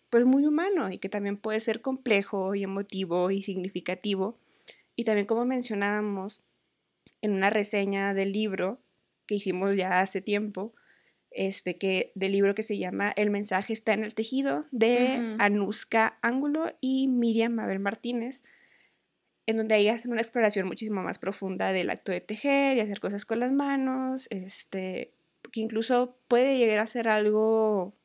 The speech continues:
Speaker 1: pienso yo, muy revolucionario. Por ejemplo, en el,
Speaker 2: Ujú.
Speaker 1: este libro de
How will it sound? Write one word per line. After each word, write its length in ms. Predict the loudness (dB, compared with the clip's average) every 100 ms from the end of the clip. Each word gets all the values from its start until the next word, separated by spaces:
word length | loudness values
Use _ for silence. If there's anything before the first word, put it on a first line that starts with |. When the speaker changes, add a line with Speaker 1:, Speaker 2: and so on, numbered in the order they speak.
| _ _ 2
Speaker 1:
pienso 340 | 2 4 0
yo, 400 | 2 2 0 -6 -6
muy 580 | 0 2 2 0 -2 -8 _ _
revolucionario. 760 | -4 -4 -4 -6 -6 -4 -4 -4
Por 120 | -6
ejemplo, 300 | -6 -8 -6
en 80 | -4
el, 60 | -4
Speaker 2:
Ujú. 140 | -4 -4
Speaker 1:
este 180 | -4 -4
libro 380 | -2 -2 -2
de 280 | 0 0 -2